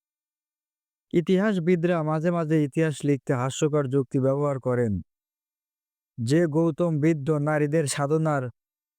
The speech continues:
বিঘ্ন ঘোষণা করেছেন, তার কাছে তরুণীরা যাবে নগ্ন অবস্থায়?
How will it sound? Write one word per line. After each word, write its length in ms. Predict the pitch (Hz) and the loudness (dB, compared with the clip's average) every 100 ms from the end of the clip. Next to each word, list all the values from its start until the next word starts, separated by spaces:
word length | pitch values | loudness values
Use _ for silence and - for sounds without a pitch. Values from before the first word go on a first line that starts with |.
| - | 0
বিঘ্ন 640 | 135 156 143 156 143 131 _ _ _ - | 2 4 4 2 2 -4 _ _ _ -4
ঘোষণা 460 | 120 143 139 160 160 | 0 0 2 2 2
করেছেন, 600 | 139 147 160 - 131 117 127 _ _ - | 0 0 0 0 0 0 -4 _ _ -4
তার 200 | 151 165 | -2 0
কাছে 300 | 170 147 165 | -2 0 0
তরুণীরা 520 | - 156 151 151 160 | 2 2 2 2 0
যাবে 400 | 135 147 139 143 | -2 -2 0 0
নগ্ন 380 | 127 139 135 135 | 2 0 0 -2
অবস্থায়? 680 | 147 151 170 - 180 147 120 | -2 -2 -4 -2 -2 -2 -6